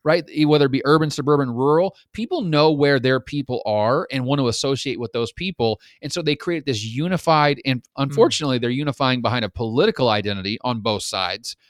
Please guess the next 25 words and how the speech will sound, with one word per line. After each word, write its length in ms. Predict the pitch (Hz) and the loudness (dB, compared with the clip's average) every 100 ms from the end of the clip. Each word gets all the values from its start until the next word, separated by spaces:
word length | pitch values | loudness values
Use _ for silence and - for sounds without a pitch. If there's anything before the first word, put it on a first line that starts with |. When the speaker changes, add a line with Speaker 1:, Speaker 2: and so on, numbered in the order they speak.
| _ | _
Speaker 1:
as 160 | - 143 | -4 -2
opposed 320 | 139 151 135 | 0 0 0
to 80 | 139 | -2
maybe 180 | 127 123 | -2 -2
an 80 | 113 | -2
other 240 | 127 151 127 | -2 0 0
identity 340 | 107 110 110 | 0 0 0
in 60 | 104 | -2
terms 240 | 131 110 | -4 -4
of 80 | 104 | -4
religious 480 | 98 107 156 175 120 | -4 -4 -2 0 0
identity. 500 | 98 98 95 104 120 _ _ _ | -2 -2 -4 -4 -6 _ _ _
So 120 | - 165 | -8 -2
now 220 | 170 185 | 2 2
we're 100 | 170 | 2
seeing 300 | - 160 143 | -2 -2 -2
this 140 | 131 | -2
sorting 360 | - 170 160 143 | 0 2 4 4
mechanism 460 | 127 123 127 113 | 0 0 -4 -4
happen. 400 | 110 110 107 107 104 - _ - | -2 -2 -2 -6 -8 -14 _ -4
And 120 | 139 | 2
now 360 | 147 151 151 - _ _ | 4 4 2 -2 _ _
to 60 | 127 | -6
be 180 | 113 165 | -2 0
conservative 580 | 165 170 165 170 190 | 0 2 2 2 0